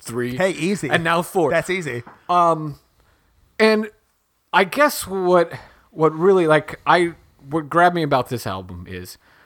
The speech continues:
Speaker 1: it was, it, I think it dropped mid-April.
Speaker 2: Yeah.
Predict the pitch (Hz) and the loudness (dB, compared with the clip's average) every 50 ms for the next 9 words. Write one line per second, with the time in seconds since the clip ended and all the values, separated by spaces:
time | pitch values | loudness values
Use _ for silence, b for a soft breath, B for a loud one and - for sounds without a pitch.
0 | b b b b - 151 147 151 156 151 151 - 151 143 135 - - 139 143 - | b b b b -4 -2 0 0 -2 -2 -2 -4 -4 -4 -4 -6 -8 -6 -6 -4
1 | 220 214 180 127 131 139 139 131 131 131 - - - - - _ _ _ _ _ | -2 -2 -2 0 2 4 4 4 4 2 0 -6 -16 -18 -20 _ _ _ _ _
2 | _ _ _ _ _ _ _ _ _ _ _ _ _ _ _ _ _ _ _ _ | _ _ _ _ _ _ _ _ _ _ _ _ _ _ _ _ _ _ _ _
3 | _ _ _ _ _ _ _ - 131 131 127 123 135 147 151 180 180 180 175 - | _ _ _ _ _ _ _ -6 -4 -2 0 0 0 0 0 0 -2 -2 -2 -6
4 | _ _ - 139 139 | _ _ -4 -2 -2